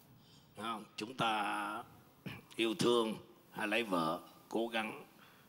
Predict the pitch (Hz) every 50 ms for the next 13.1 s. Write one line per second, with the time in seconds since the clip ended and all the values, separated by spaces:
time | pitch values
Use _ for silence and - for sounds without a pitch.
0 | - - - 98 107 110 117 120 117 117 117 110 110 107 104 101 104 110 - -
1 | - 107 107 - - 117 110 101 95 80 78 82 92 - - - - 120 113 101
2 | 101 98 - - - - - - - - - - - - - - - - - -
3 | - - - - - - - - - - 82 82 87 - - 90 87 92 101 107
4 | 107 110 110 92 82 90 82 78 73 - - - 101 110 - - - 120 127 -
5 | - - - - - - - - - - - - - - - - - - - -
6 | - - - - - - 85 82 80 78 78 78 76 73 - 69 65 65 73 80
7 | 90 98 107 113 131 151 - - - - - - - - - - - - - -
8 | - - - - - - 90 90 87 87 82 82 80 78 82 87 104 117 120 110
9 | 107 104 98 87 82 - 67 69 76 80 - - - 90 85 - - 71 69 76
10 | 80 - - - - - - - - - - - - - - - - - - -
11 | - - - - 107 113 127 143 147 151 151 - - - - - 123 120 113 107
12 | 87 82 - - - 113 - 147 - 92 82 85 85 - - 127 135 131 123 127
13 | 127